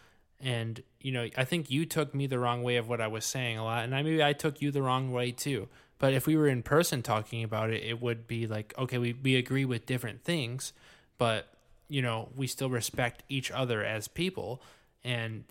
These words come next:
you know, we can, s-, if, the important thing is to try to see why other people believe a different way and then come to a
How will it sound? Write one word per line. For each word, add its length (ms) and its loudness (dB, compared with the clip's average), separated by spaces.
you 80 -2
know, 320 -2
we 100 -4
can, 200 -6
s-, 340 -2
if, 260 -8
the 140 0
important 360 4
thing 120 0
is 80 -2
to 60 -4
try 200 0
to 120 0
see 680 0
why 480 2
other 160 0
people 300 -2
believe 320 -2
a 20 -6
different 280 -8
way 180 2
and 120 -2
then 120 -2
come 240 -4
to 180 -4
a 100 -4